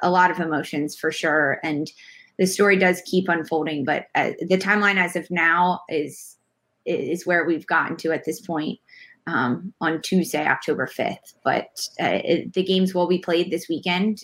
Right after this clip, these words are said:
announced by the Players Association, with more demands to come. And I think at this point, the power that the players have is necessary, necessary for the league to, to force change,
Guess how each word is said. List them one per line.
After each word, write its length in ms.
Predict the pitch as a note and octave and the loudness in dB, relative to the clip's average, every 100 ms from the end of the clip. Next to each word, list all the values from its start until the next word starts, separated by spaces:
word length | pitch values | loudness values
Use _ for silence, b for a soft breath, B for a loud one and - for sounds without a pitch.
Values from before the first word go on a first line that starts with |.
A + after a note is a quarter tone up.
| - | -4
announced 320 | D#3 D3 - | -2 -2 -2
by 100 | D#3+ | -4
the 80 | D#3+ | -2
Players 320 | E3 D#3+ E3 | 0 0 0
Association, 800 | D#3+ D3+ D#3 D3+ D3+ - G#3 G3+ | -2 -2 -2 -2 -2 0 0 2
with 300 | D3+ A#2+ _ B B B | 0 -4 _ B B B
more 220 | F#3 F#3 | 2 2
demands 580 | F3+ F3+ E3+ F3 F3+ F#3 | 4 2 0 0 0 -2
to 140 | - D#3 | -2 -2
come. 320 | - G3 F3 | 0 2 2
And 120 | D#3+ | -2
I 120 | D#3 | -4
think 240 | - F#3 F3 | 0 0 2
at 160 | E3 | 2
this 160 | F#3+ F#3+ | 0 0
point, 320 | - G3 G#3+ | 0 0 0
the 80 | C#3+ | -4
power 480 | - - E3+ G3 G#3+ | -6 0 2 4 2
that 180 | F#3 | 0
the 80 | D3+ | -2
players 500 | - F3+ E3+ F#3+ F#3+ | -6 0 2 2 0
have 480 | - D#3+ D#3+ G3+ A#3 - B B B B - | 0 2 4 2 0 -8 B B B B -2
is 520 | F#3+ F3 D#3 - - - _ _ _ _ - | 2 2 -2 -10 -18 -20 _ _ _ _ -6
necessary, 960 | D#3+ E3 - E3+ - - F2+ - G3+ F#3+ _ _ _ _ - | -4 -2 0 0 0 0 2 0 -4 -6 _ _ _ _ -4
necessary 480 | E3+ - E3+ E3+ | -2 -2 2 4
for 160 | E3 D#3+ | 4 2
the 120 | E3 | 2
league 340 | D3 D3+ C#3 - | 2 0 -2 -4
to, 420 | - D#3 D3 A#2 - _ _ _ _ - - - | 0 2 2 0 -4 _ _ _ _ -10 -10 -12
to 140 | - E3+ | -8 -8
force 540 | - - F#3+ F3+ - | -6 0 2 2 -2
change, 720 | - F3+ B2 B2+ - F3+ - | -6 -2 -2 -2 -2 -6 -10